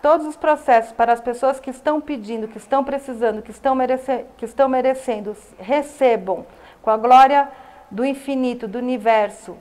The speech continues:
com a abertura dos caminhos, que todos os juízes entendam a necessidade e tudo que a pessoa necessita para que seja justo essa distribuição financeira na vida de cada um de vocês.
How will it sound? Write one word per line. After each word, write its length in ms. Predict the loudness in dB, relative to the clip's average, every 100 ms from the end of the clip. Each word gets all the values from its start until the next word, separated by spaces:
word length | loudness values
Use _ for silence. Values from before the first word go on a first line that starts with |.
| _ _ _
com 180 | -4 0
a 20 |
abertura 460 | 0 0 -2 -2 -2
dos 200 | -2 -6
caminhos, 540 | -2 0 -2 -6 -10
que 120 | -14
todos 360 | -6 -2 -2 -4
os 140 | -8
juízes 540 | -6 -6 -6 -8 -10 -6
entendam 600 | -6 -2 -4 -4 -4 -2
a 80 | -2
necessidade 1120 | -6 -10 -12 -12 -6 2 4 4 2 -4 -10 -12 -20 -20 _ -20 -20 -20 _
e 100 | -14
tudo 260 | -8 -6 -4
que 80 | -2
a 80 |
pessoa 400 | 0 -2 0 0
necessita 880 | 0 0 -4 -6 -10 -10 -12 -10 -8
para 280 | -2 0 0
que 100 | -4
seja 420 | -10 -6 -6 -6
justo 680 | -12 -6 -6 -6 -10 -16 -16 -18 _ -20 _
essa 240 | -6 -4 -6
distribuição 760 | -6 -4 -4 -6 -8 -4 -2
financeira 680 | -4 -6 -6 -8 -4 -2 -2
na 140 | -2 -6
vida 280 | -6 -6
de 120 | -6 -4
cada 360 | 0 0 0
um 60 | -2
de 100 | -6
vocês. 680 | -8 -8 -10 -16 -16 -20